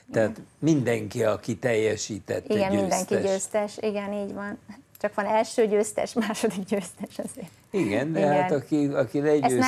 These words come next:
Speaker 2: megcsinálni, ö, iszonyat nagy dolog.
Speaker 1: Fantasztikus nagy dolog.
Speaker 2: Igen.
Speaker 1: És csak a, hát hiszen most végigjártuk valamelyest az utat itten magával, és,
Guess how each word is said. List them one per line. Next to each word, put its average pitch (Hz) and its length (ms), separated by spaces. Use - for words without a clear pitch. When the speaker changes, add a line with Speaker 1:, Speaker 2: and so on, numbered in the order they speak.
Speaker 2:
megcsinálni, 214 640
ö, 214 340
iszonyat 196 440
nagy 175 200
dolog. 185 340
Speaker 1:
Fantasztikus 98 920
nagy 98 280
dolog. 202 200
Speaker 2:
Igen. 208 260
Speaker 1:
És - 160
csak 127 240
a, 151 220
hát 120 260
hiszen 135 320
most 127 280
végigjártuk 107 800
valamelyest 104 580
az 101 160
utat 104 420
itten 101 340
magával, 104 720
és, 113 240